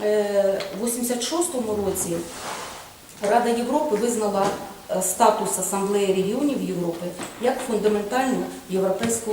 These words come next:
організацію для регіонального представництва. Е, які ключові теми є, е, Асамблеї регіонів Європи?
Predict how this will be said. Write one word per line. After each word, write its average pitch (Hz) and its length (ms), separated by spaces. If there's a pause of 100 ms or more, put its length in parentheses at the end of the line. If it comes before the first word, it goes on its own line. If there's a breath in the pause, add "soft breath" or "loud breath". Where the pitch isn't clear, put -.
організацію 180 840 (840 loud breath)
для 262 360
регіонального 226 680
представництва. 180 880 (760 loud breath)
Е, 196 180
які 233 300
ключові 277 500
теми 180 560 (160)
є, 240 440 (240)
е, 190 460
Асамблеї 214 600
регіонів 208 560 (520)
Європи? 190 600